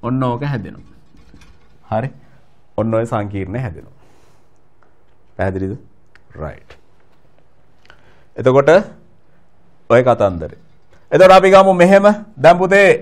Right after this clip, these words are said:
තව එකක් ගමු අපි. අ, ඉදිරියේදී අපිට ඕන වෙන එකක් දැන් මම මෙතෙන්දිම කතා කරන්නම්. සිල්වර් ක්ලෝරයිඩ් ගමු. ඔය සිල්වර් ක්ලෝරයිඩ් ගත්තොත්, අ,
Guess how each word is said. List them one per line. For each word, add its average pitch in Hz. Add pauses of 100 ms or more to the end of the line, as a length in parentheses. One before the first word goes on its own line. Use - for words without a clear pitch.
(140)
තව 156
එකක් 180
ගමු 190
අපි. 180 (580)
අ, 120
ඉදිරියේදී 175
අපිට 175
ඕන 160
වෙන 175
එකක් 175
දැන් 170
මම 170
මෙතෙන්දිම 170
කතා 170
කරන්නම්. 147 (1080)
සිල්වර් 226
ක්ලෝරයිඩ් 220
ගමු. 208 (1700)
ඔය 208
සිල්වර් 202
ක්ලෝරයිඩ් 208
ගත්තොත්, 196 (2750)
අ, 104